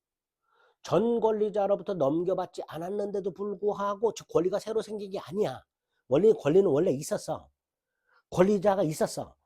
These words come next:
근데 그 권리자로부터 넘겨받은 게 아니라 단절된 채로 나는 취득해서 어? 내가 권리를 넘겨받지도 않았는데 권리를 취득했네? 이게 원시 취득이에요. 두 번째, 예를 기억합니다. 건물 신축.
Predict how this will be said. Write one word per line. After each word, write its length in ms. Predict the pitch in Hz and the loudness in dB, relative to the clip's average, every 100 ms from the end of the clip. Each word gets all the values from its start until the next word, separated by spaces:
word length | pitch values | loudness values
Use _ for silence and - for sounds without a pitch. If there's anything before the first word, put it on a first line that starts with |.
| _ | _
근데 160 | - 196 | -8 -6
그 140 | 170 | -6
권리자로부터 720 | 170 - 127 151 165 165 151 - | -6 -4 -2 -2 -4 -6 -4 -2
넘겨받은 520 | 127 147 151 139 196 | -2 -4 -6 -4 -4
게 60 | 175 | -6
아니라 460 | 98 156 240 - - _ _ _ _ _ | -4 -2 -2 -4 -10 _ _ _ _ _
단절된 680 | - 160 226 247 262 226 214 | -4 0 4 6 6 6 4
채로 200 | 175 151 | 0 -4
나는 200 | 117 110 | -4 -8
취득해서 380 | - - _ _ _ 196 | -14 -20 _ _ _ -6
어? 100 | 226 - _ _ _ _ _ - | -6 -10 _ _ _ _ _ -14
내가 180 | 131 147 | -12 -12
권리를 320 | - 123 135 | -14 -14 -12
넘겨받지도 640 | 101 135 127 123 _ 123 | -14 -14 -16 -18 _ -20
않았는데 300 | 101 120 127 | -16 -16 -16
권리를 260 | - 117 - | -12 -10 -10
취득했네? 580 | - - 175 190 240 - | -14 -8 0 2 2 0
이게 140 | 151 | 2
원시 260 | 123 107 - | 2 0 -12
취득이에요. 320 | - _ _ _ _ _ _ _ _ _ _ _ _ _ _ _ _ - | -20 _ _ _ _ _ _ _ _ _ _ _ _ _ _ _ _ -8
두 100 | 131 | -6
번째, 340 | - - - _ | -6 -10 -20 _
예를 320 | 120 170 160 127 | 4 6 6 2
기억합니다. 520 | 113 - 82 _ _ _ _ _ _ _ _ _ _ - | -6 -14 -20 _ _ _ _ _ _ _ _ _ _ -8
건물 240 | 151 170 | -4 -2
신축. 340 | 151 226 - | -2 -6 -8